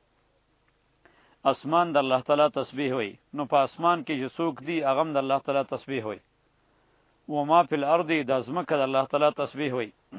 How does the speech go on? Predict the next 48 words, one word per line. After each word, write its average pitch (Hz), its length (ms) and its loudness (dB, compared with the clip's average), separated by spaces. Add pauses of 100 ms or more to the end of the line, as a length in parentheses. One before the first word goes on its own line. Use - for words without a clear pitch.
<clears throat> - 300 2
نو 127 180 -2
ما 156 240 6
فی - 140 -4
الارض، 127 300 0
په 139 120 -6
دې 135 140 0
ځمکه 151 320 -4
کې 135 140 -4
چې 117 120 -8
څه 156 160 -4
دي، 147 140 -2 (360)
هغه 127 160 4
هم 151 100 -2
د 135 60 -2
الله 135 220 2
تعالی 135 280 2
تسبیح 135 360 -4
وای. 104 140 -4 (380)
د - 40 0
الله 135 220 2
تعالی 135 280 2
پاکوالی 135 440 2
بیانوي. 120 340 -4 (2250)
او 139 160 6
بل 151 200 0
ځای 165 140 -2
کې 165 140 -4
الله 156 180 4
تعالی 160 200 0
وایي 170 180 0
چې 151 100 -6
دا 156 140 2
تسبیح 147 460 -4
وایي، 165 160 2
لیکن 147 280 -4
ولکن 143 480 0
لا 151 160 4
تفقهون 139 600 -2
تسبیحهم، 131 640 -4
تاسې 160 300 2
د 131 80 -2
هغې 131 220 -2
په 120 120 -10
تسبیحاتو 143 580 0
باندې 139 240 -4
پوهیږئ 131 340 -2
نه. 98 120 -12